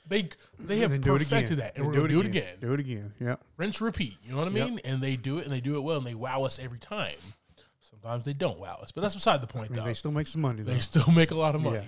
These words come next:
Speaker 2: yeah.
Speaker 1: Everybody tried to do it, man. They try, Universal tried to do, like, a Monsters universe.
Speaker 2: <laughs>
Speaker 1: They're trying to do a Transformers universe there.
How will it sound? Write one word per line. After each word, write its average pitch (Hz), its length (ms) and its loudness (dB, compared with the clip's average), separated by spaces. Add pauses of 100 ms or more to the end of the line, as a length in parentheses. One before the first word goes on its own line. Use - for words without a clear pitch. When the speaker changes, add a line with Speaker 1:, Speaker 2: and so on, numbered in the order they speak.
Speaker 2:
yeah. 113 160 -10 (600)
Speaker 1:
Everybody 180 380 4
tried 160 200 2
to 143 60 2
do 143 180 4
it, 98 100 -2
man. 104 100 -4
They 127 80 0
try, - 180 0 (140)
Universal 156 460 2
tried 156 140 2
to 147 40 0
do, 147 80 4
like, 135 140 4
a 117 60 0
Monsters 131 680 0
universe. 147 580 2 (140)
Speaker 2:
<laughs> - 100 -12
Speaker 1:
They're 151 140 0
trying 143 260 4
to 135 80 2
do 139 60 2
a 110 80 -2
Transformers 143 1200 0
universe 156 640 4
there. 156 400 2